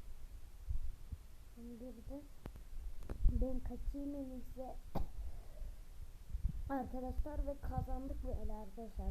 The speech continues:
zaten. Bakın gördüğünüz gibi kazandık. Sekiz kupa geldi. Kırk dört tane de jeton.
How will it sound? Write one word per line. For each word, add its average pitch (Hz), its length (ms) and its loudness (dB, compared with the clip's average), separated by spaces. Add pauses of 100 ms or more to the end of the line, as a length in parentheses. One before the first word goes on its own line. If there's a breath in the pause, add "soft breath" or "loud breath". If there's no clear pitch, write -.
zaten. - 380 12 (640)
Bakın 220 420 -4 (200)
gördüğünüz 208 520 0 (120)
gibi - 160 10 (840)
kazandık. 214 580 4 (1000)
Sekiz 233 240 -10 (180)
kupa - 220 6
geldi. 233 580 4
Kırk - 260 -6
dört - 240 -2
tane 220 180 0
de 208 280 -2
jeton. 254 520 2